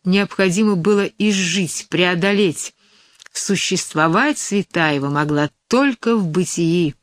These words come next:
Дон, Казанова,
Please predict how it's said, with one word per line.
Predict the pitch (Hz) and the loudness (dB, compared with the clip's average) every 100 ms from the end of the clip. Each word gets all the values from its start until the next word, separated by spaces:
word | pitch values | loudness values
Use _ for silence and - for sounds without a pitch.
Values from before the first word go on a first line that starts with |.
| _ _ _ _ _ _ _ - | _ _ _ _ _ _ _ -8
Дон, | 151 180 196 220 226 226 _ _ | 0 2 2 0 0 -4 _ _
Казанова, | 170 143 156 165 170 214 220 220 | -4 0 0 2 2 2 0 -4